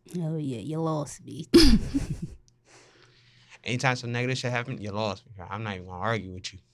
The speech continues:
Speaker 1: Hell yeah, that's why I say I'm done arguing with anybody. Like, if you don't know how to communicate and talk like an adult, man, I ain't got nothing to say to you.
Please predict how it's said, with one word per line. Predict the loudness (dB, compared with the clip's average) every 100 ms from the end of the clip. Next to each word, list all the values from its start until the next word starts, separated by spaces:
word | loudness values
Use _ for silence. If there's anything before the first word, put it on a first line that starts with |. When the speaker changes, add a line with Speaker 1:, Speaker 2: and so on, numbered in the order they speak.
| _ _ -12
Speaker 1:
Hell | -2 2
yeah, | 2 2
that's | 2 0
why | 0 -4
I |
say | -4 -2
I'm | 2
done | 4 4 4
arguing | 0 -2 -4 -4
with | -6 0
anybody. | 0 0 -10 -20 -20 -20
Like, | -20 -20 -20
if | 4
you | 6
don't |
know | 8
how | 6
to | 2
communicate | 2 4 4 2 0 -2 -2
and | -4
talk | -2 -2 -4 -8
like | -8
an | -6
adult, | -4 0 0 -2 -10 -20 -20 -20 -20 -20 _ _
man, | -4 -4 -2
I | 2
ain't | 2
got | 0 0
nothing | 0 0
to | 0
say | -2
to | -6 -8
you. | -14